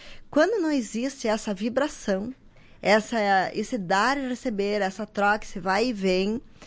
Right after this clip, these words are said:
como a gente estuda também no coach, que a gente fala, o encolhe e expande, né?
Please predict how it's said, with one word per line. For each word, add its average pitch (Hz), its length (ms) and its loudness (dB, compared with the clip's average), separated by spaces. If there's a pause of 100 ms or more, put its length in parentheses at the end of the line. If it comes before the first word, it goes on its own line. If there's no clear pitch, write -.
(200)
como 226 220 2
a 208 200 6
gente 202 220 -4
estuda 220 400 -2
também 208 280 -2
no 202 140 -2
coach, 214 380 0
que - 80 -8
a 202 60 -2
gente 208 260 -6
fala, 202 580 2 (440)
o 208 420 4
encolhe 202 600 2
e - 20 0
expande, 240 640 -4
né? 196 300 -4